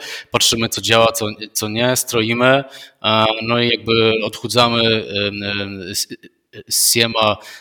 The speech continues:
potem z jakby, e, z właśnie, powiedzmy, tak, reguł, które, które gdzieś tam, no, albo w ogóle są niepotrzebne, albo, e, są potrzebne tylko po prostu jakby,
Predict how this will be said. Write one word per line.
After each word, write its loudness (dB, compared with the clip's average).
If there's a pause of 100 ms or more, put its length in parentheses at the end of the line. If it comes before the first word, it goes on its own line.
(160)
potem 0 (200)
z -6
jakby, -6
e, -4 (480)
z -6 (800)
właśnie, -2 (180)
powiedzmy, -8 (500)
tak, -2
reguł, 0
które, 0 (440)
które -4
gdzieś 0
tam, 0 (240)
no, -6
albo 2
w -8
ogóle -2
są -6
niepotrzebne, -2
albo, 0 (300)
e, -6 (360)
są -6
potrzebne 0
tylko -8
po -20
prostu -8
jakby, -4